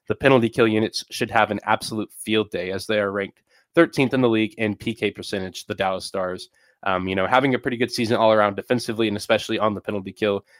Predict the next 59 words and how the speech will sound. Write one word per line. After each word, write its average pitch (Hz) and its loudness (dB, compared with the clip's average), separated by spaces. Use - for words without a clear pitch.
Guys 107 4
like 101 2
Luke 113 -2
Glendening 101 -2
and 101 0
Michael 101 -2
Raffl 101 0
have 107 2
come 110 -2
over 104 2
in 107 0
free 110 0
agency. 104 -6
Um, 98 -4
and, 101 -6
you 95 -6
know, 95 -4
they 104 0
have 120 2
great 120 2
chances 120 -2
to 117 -6
step - 2
up - 0
for 107 -4
Dallas 101 2
in 113 -2
tonight's 101 -2
game. 101 -4
They've 117 4
already 113 6
stepped 113 0
up - 0
in 101 -6
huge 101 -6
ways 98 -2
on 107 0
the 101 4
offensive 123 0
side 117 2
of 107 -12
the 110 4
ice, 104 2
but - -14
now, 104 -2
um, 92 -6
in 104 -6
tonight's 98 -2
game, 101 -4
I 98 -4
think 110 -10
they 101 -4
have 104 0
a 98 -8
real 101 -2
opportunity 101 -6
to 104 -6
show 104 2
what 101 2